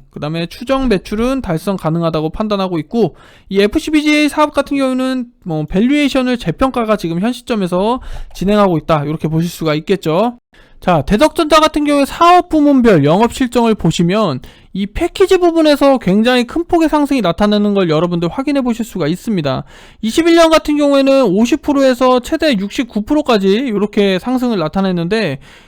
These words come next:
이십이 년 현재 어떠세요? 어때요? 칠십 프로에서 칠십오 프로까지 전년 대비해서 굉장히 큰 폭의 상승이 나타나죠. 그래서 연도로 이렇게 보시게 돼도 여러분들 한눈에 확인해 보실 수가 있고요. 그리고 자, 패키지 매출, 요 매출 부분도 보시게 되면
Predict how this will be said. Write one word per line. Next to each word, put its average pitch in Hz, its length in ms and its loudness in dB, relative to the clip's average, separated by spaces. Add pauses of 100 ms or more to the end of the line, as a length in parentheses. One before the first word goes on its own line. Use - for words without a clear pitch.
(160)
이십이 311 260 0
년 277 280 4
현재 302 260 0
어떠세요? 180 420 2
어때요? 156 500 0 (340)
칠십 359 300 -2
프로에서 330 320 2
칠십오 226 560 -2
프로까지 247 520 0
전년 220 340 0
대비해서 226 340 0
굉장히 202 380 0
큰 311 180 -2
폭의 320 240 2
상승이 247 300 0
나타나죠. 160 640 -2 (380)
그래서 269 280 2
연도로 285 680 4
이렇게 226 220 0
보시게 196 340 0
돼도 196 240 4
여러분들 165 460 2
한눈에 202 480 0
확인해 214 340 -4
보실 190 240 -6
수가 165 260 -4
있고요. 190 560 0 (400)
그리고 285 600 0 (220)
자, 131 140 -6
패키지 330 400 -2
매출, 320 640 0
요 190 220 2
매출 190 340 -2
부분도 294 340 0
보시게 233 360 0
되면 196 560 0